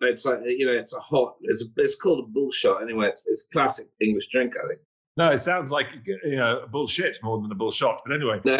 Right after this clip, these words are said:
Speaker 2: Um,
Speaker 1: bullshit. Anyway, you're, you've apparently made yourself an autumnal drink as well.
Speaker 2: I have, and mine's called The Lookout. So you better look out. And it actually sounds far more tasty than yours. Mine is, and look at it, actually, it looks rather delish. Look at that, mate.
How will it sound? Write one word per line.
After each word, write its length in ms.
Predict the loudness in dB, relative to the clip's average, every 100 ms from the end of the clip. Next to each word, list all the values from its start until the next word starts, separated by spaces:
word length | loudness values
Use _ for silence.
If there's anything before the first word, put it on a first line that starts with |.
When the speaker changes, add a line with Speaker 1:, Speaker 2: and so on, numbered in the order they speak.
| 0 0
Speaker 2:
Um, 140 | 2 4
Speaker 1:
bullshit. 340 | 2 2 -2 -2
Anyway, 220 | -2 -2 -2
you're, 300 | 2 2 2 -2 -2
you've 160 | -4
apparently 360 | -2 0 0 0
made 220 | -2 -2
yourself 400 | -2 0 0 -2
an 80 | -8
autumnal 400 | -6 -2 0 -2
drink 260 | -2 -2 -2 -6
as 120 | -4
well. 320 | 2 2 0 -12 0
Speaker 2:
I 100 | 0
have, 380 | 2 0 0 -4
and 100 | 0
mine's 280 | 2 0 -2
called 300 | -2 -2 0
The 60 |
Lookout. 520 | 0 -2 -2 -4 -4 -10 -12 _ 0
So 60 |
you 280 | 2 2 2
better 200 | 2 2
look 160 | 0 -2 0
out. 160 | 0 -2
And 80 | -2
it 120 | -2 -2 -14 _ 0
actually 300 | 0 -2 -4
sounds 360 | -2 0 0
far 260 | -2 0 0
more 160 | 0 0
tasty 420 | 0 -2 -2 -4
than 120 | -2
yours. 340 | 0 0 0 -2
Mine 320 | 0 0 -2 -6
is, 320 | 0 2 0 -8 _ _ _
and 80 | 2
look 100 | 2
at 60 |
it, 100 | 0 -2
actually, 220 | -2 -2
it 100 | -2 -2
looks 260 | -2 -2 -2
rather 240 | 0 0 0
delish. 500 | -4 0 0 0 -2
Look 100 | -2
at 60 | 2
that, 180 | 0 0
mate. 100 | -8